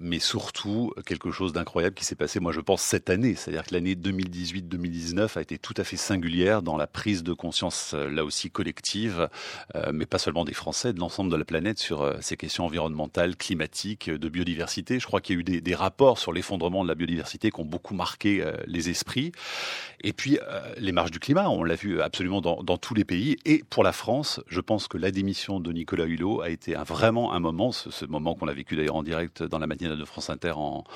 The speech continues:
en août dernier, un moment très particulier où tout d'un coup, il y a une prise de conscience qui a mobilisé aussi beaucoup les Français. Aujourd'hui, je pense que dans toutes les couches de la société, on s'intéresse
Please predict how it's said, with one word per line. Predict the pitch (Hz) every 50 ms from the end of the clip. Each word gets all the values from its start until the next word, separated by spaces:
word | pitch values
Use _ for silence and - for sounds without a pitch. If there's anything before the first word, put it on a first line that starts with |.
| - - -
en | - - 85 85 90
août | 98 95 82
dernier, | 80 92 82 78 82 90 104 123 131
un | 92 90
moment | 90 87 90 95 92 - _
très | - - - 151
particulier | - 123 110 - - - - - 92 82 87 90 104 - - - - - - - - - -
où | - 113
tout | - - - 175 -
d'un | 139 135
coup, | - - - - 120 135
il | 151 117
y |
a | 98
une | 98 90
prise | - - - 143 123 101
de | 107
conscience | - - 104 - - - 139 -
qui | - -
a | 92
mobilisé | 98 113 123 113 110 120 110 104 101 95 113
aussi | 117 98 - - 110
beaucoup | 95 101 - - 107
les | 101 92
Français. | - - 92 85 - - 87 82
Aujourd'hui, | 90 90 98 98 113 143 160 120
je | 95 82
pense | - - 127 -
que | - 101
dans | 85 85
toutes | - - - 123 -
les | - 101
couches | - - - - - - - - - -
de | 82 87 92
la | 87 82
société, | - - 90 - - 82 - - 120 120 - -
on | - 98 95
s'intéresse | 92 - - 117 104 - 110 98 87 95 98 101 - - - - -